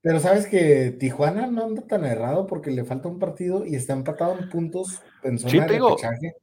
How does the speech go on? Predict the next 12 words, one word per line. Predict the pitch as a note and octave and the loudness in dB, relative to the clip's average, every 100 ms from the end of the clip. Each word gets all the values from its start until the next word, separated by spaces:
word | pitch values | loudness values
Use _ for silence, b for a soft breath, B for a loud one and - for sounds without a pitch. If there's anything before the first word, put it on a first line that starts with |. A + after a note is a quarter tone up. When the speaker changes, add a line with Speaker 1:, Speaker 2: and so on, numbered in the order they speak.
| _ | _
Speaker 2:
Tiju-, | B2+ A2+ - G#2+ | -6 -6 -8 -12
Tijuana | - B2+ E3+ A#3 | 2 4 6 2
venía | F#3 F#3+ | 2 -2
de | |
hacer | G#3 A#3+ | -2 -4
un, | A3+ G#3+ | -4 -4
un, | G#3 F#3 F#3+ | -4 -4 -6
un, | F#3 F3+ - F3 | -8 -10 -8 -8
unos | F#3 F#3+ F3 | -6 -6 -6
buen, | F3+ F3+ | -8 -6
una | - E3 | -6 -4
buena | F3 F3 F3 F3 D3 A#2 | -2 -2 0 0 2 0